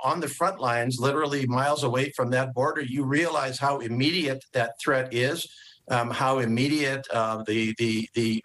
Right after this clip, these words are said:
um, the, the Russia's, uh, desire to basically expand its territory could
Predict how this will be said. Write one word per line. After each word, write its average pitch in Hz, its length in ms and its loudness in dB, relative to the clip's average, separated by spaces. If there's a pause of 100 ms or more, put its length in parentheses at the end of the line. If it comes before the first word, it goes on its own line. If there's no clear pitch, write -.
um, 104 320 -2
the, 120 140 0 (260)
the 104 300 0 (400)
Russia's, 139 540 0
uh, 110 160 0
desire 117 560 0
to 113 200 -2
basically 120 520 0
expand 123 400 0
its 117 120 -4
territory 123 600 0
could 95 240 -2